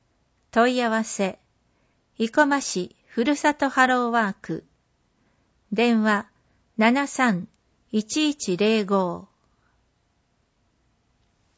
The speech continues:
生駒市保育士奨学金返済事業の募集。奨学金を利用して保育士資格を取得し、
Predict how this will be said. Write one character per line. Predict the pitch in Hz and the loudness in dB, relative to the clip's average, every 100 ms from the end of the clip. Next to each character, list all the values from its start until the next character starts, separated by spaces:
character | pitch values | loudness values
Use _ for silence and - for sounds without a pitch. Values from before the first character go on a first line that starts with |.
| _ _ _ _ | _ _ _ _
生 | 247 233 | -4 0
駒 | 311 302 302 | 2 4 2
市 | - 190 214 | 0 -4 -4
保 | - 226 | 2 2
育 | 247 - | 2 -4
士 | 226 - 170 - _ _ _ | -6 -4 -6 -8 _ _ _
奨 | - 277 | 4 4
学 | 294 277 - _ | 4 0 -2 _
金 | 240 233 202 233 _ | 0 2 0 -6 _
返 | - 294 | -2 -2
済 | 311 302 285 | 0 2 2
事 | 262 285 | 0 -2
業 | 240 208 180 | 0 0 0
の | 175 | -2
募 | 170 185 | -2 -4
集。 | - 196 180 170 - - _ _ _ _ _ _ _ _ _ _ _ _ _ _ | -2 -2 -2 -4 -10 -20 _ _ _ _ _ _ _ _ _ _ _ _ _ _
奨 | - 294 311 | 2 2 4
学 | 302 - - | 0 -2 -10
金 | 277 269 | -4 0
を | 262 254 | 2 2
利 | 247 | 2
用 | 247 240 | 2 0
し | - - | -4 -4
て | 226 220 | -2 -2
保 | 233 - 294 | -2 2 2
育 | 285 285 | 2 -6
士 | - 277 | -4 -8
資 | - | -4
格 | 233 226 185 | -4 -2 -2
を | 175 | -2
取 | - | -4
得 | - 190 - | -6 -6 -6
し、 | - 175 180 | -8 -6 -6